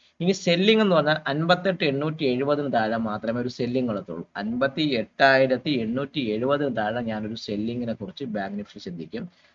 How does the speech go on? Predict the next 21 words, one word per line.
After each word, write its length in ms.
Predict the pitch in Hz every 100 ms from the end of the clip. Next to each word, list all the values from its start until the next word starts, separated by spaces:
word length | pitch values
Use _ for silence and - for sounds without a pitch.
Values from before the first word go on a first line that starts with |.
| -
അത് 260 | 143 156 190
ഫസ്റ്റ് 500 | 180 139 - - 180
ടാർഗറ്റ് 320 | 156 156 147
എന്ന് 100 | 143
പറഞ്ഞാൽ 260 | 139 147 - -
അൻപത്തെട്ടായിരത്തി 880 | 131 131 147 151 135 135 131 131 147
എഴുന്നൂറ്റി 840 | 120 117 135 139 135 160 185 - _ _ _ _ _ _ _ _ _ _ _ _ _ - 117
നാൽപത്, 640 | 127 120 123 127 139 120 - -
അൻപത്തിയെട്ട് 1000 | 107 117 123 135 - 151 131 117 - 175
എഴുന്നൂറ്റി 480 | 156 113 117 135 131
നാൽപതിന്റെ 480 | 120 120 147 147
ഭാഗത്തേക്ക് 560 | 135 113 101 95 95 92
പോവാം. 640 | 85 82 87 107 139 156 -
ഫസ്റ്റ് 260 | 104 -
ടാർഗറ്റ് 300 | 127 127 117
അവിടെ 220 | 104 104
ആയിരിക്കും. 600 | 107 73 64 120 196 - _ _ -
സെക്കൻഡ് 380 | - 139 180 170
ടാർഗറ്റ് 400 | 165 156 151 -
ഇതായിരിക്കും, 580 | 110 135 123 107 95 - _ -
അൻപത്തെട്ടായിരത്തി 1120 | 120 131 135 135 131 135 127 123 117 160 175